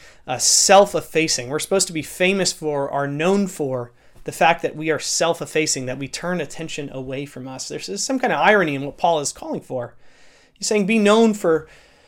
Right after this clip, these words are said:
not attracting too much attention to yourself, being even-tempered." Now, I don't believe that Paul's saying you should be known for being sort of unemotional. No. I think Paul is saying, though, that where you are located,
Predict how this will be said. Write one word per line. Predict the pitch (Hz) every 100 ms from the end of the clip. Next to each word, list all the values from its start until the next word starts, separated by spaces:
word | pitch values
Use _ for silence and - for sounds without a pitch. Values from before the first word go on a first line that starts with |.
| _ _ _ _ -
not | 190 208
attracting | 196 220 196 196 170
too | -
much | 190 180
attention | 143 185 180 - 165 147
to | -
yourself, | 147 135 - 214 147 - -
being | 190 180 160
even-tempered." | 202 208 202 170 139 - - 214 208 127 - - _ _ _ _ _ _ _ _ _ _ _ _
Now, | 214
I |
don't | 285 285
believe | 196 190
that | 160 -
Paul's | - 175 160
saying | 165 160
you | 156
should | -
be | 156
known | 151 156 165
for | 156 135 - _
being | 156 147
sort | 135 160
of | 131 -
unemotional. | 185 180 151 156 226 - 135 120 120 _ _ - _
No. | 214 - - - _ - - - - - -
I | 196
think | 262 233
Paul | 214 226
is | 196
saying, | - 220 233
though, | 156 143
that | 147 -
where | 156 196 240
you | 220 202
are | 160
located, | 156 170 139 120 117